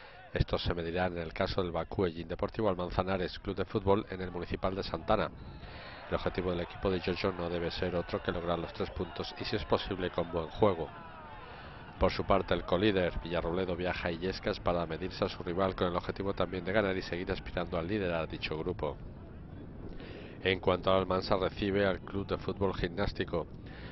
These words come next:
Los azulones necesitan la victoria y sobre todo en su feudo ante un rival metido en puestos de descenso.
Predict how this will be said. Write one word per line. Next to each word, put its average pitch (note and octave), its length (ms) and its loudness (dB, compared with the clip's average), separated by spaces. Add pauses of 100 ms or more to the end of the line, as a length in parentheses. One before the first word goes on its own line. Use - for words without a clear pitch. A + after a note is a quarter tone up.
(160)
Los - 160 -2
azulones F#2+ 440 0
necesitan F#2 460 -2
la F#2 60 0
victoria G2 320 0
y - 20 -2
sobre F2+ 220 0
todo G2+ 260 2
en G#2 80 0
su F#2+ 160 -2
feudo F#2+ 460 4
ante F2+ 240 0
un A2 80 0
rival G2+ 240 6
metido F2+ 320 -2
en D#2 80 -4
puestos D2+ 400 -2
de D#2 80 -2
descenso. D2 680 -4